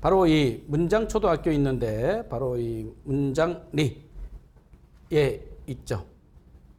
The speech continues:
있죠. 네, 그래서, 어... 여기에서 남한강도 그렇게 멀지 않은 곳에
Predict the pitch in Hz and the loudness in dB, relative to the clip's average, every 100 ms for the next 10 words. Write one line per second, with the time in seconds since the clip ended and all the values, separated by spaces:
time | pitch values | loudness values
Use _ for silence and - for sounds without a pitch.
0 | - - 104 160 196 - - - - - | -20 -18 -6 -4 -4 -6 -18 -18 -18 -16
1 | - - 113 98 110 175 247 277 - 143 | -16 -14 -12 -10 -6 -6 -6 -10 -6 -4
2 | 143 226 233 - - - - 160 156 156 | 0 0 0 -8 -20 -20 -16 -12 -10 -10
3 | 156 165 160 165 - - - - 180 175 | -12 -14 -16 -16 -18 -20 -20 -10 -4 0
4 | 180 170 143 120 127 180 285 349 156 131 | 0 0 0 -2 0 0 -2 -6 -4 -2
5 | 160 165 156 196 185 202 160 143 139 135 | 0 2 2 0 0 0 2 2 2 0
6 | 131 123 160 202 - - | 0 -2 0 0 -4 -16